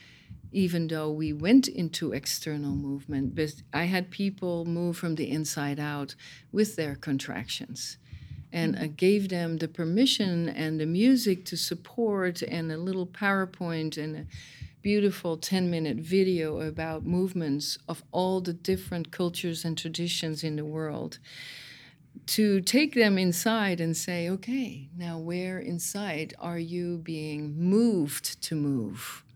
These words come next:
What is moving you to move? And can you follow this movement?" And I have to say, it was just such an amazing,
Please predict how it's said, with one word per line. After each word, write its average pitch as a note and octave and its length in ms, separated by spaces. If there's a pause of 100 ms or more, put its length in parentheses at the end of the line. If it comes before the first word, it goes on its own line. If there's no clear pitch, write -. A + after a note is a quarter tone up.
(400)
What G3+ 160
is G3 140
moving G3+ 500
you C#3+ 160
to - 180
move? F2 600 (460)
And E3+ 200
can F3+ 180
you E3 140
follow F#3 640 (460)
this F3 260
movement?" - 680
And C#3+ 400 (880)
I D#3+ 120
have G3 220
to F3+ 100
say, F3 300
it - 120
was D#3 260
just - 840 (1080)
such A3 360
an G3 80
amazing, E3 800